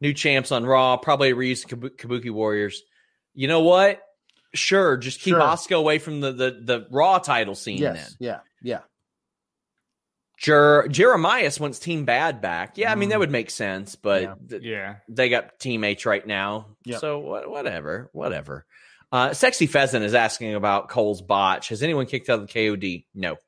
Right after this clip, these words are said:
Speaker 3: No.
Speaker 1: It is very protected.
Speaker 2: No.
Speaker 1: Um, <laughs> Anakin says, "That sure was rockin' Austin, huh?" I mean, she got the, the chat. She got the chant, and that's cool. Nerd
Speaker 2: Yeah.
Speaker 1: Guru says, "All due respect, who gives an F about Natty?" I think
Speaker 2: Yeah.
Speaker 1: Natty is a very serviceable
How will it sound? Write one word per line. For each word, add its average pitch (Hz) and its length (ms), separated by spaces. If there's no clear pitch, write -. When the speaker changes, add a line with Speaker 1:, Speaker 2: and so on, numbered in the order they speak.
Speaker 3:
No. 104 280
Speaker 1:
It 98 120
is 90 120
very 98 320
protected. 85 640
Speaker 2:
No. 123 320
Speaker 1:
Um, 98 520
<laughs> - 220
Anakin 107 300
says, 117 160
"That 147 120
sure 226 200
was 202 220
rockin' 208 360
Austin, 185 440
huh?" 117 300
I 151 80
mean, 156 280
she 170 200
got 156 520
the, 127 200
the 120 140
chat. 98 560
She 165 140
got 156 160
the 139 80
chant, 92 400
and 101 100
that's 104 220
cool. 78 380
Nerd 254 160
Speaker 2:
Yeah. 202 60
Speaker 1:
Guru 208 140
says, 175 180
"All 226 120
due 202 120
respect, 202 380
who 196 80
gives 175 180
an 160 180
F 160 200
about 139 320
Natty?" 117 360
I - 80
think 403 240
Speaker 2:
Yeah. 147 80
Speaker 1:
Natty 165 160
is 131 120
a 123 40
very 147 280
serviceable 151 880